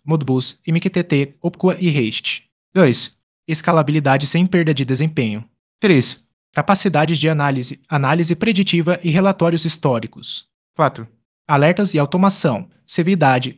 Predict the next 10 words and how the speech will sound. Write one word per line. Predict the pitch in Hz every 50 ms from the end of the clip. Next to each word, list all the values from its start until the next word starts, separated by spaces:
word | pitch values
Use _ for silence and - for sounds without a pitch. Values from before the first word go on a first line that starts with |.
| _ _
workflows | 156 165 175 - - 156 156 175 185 165
e | 196
integração | 208 196 208 165 180 185 180 - - 156 147
com | 156 - 208
C | 196 - 175
M | 156 147 147
M | 147 151 147
S. | 131 110 110 - - - - _ _ _ _ _ _ _ -
Cinco. | - 175 147 127 - - 117 - _ _ _ _ _
Visualização, | - 135 135 160 202 202 202 185 185 175 - - 156 135 139 151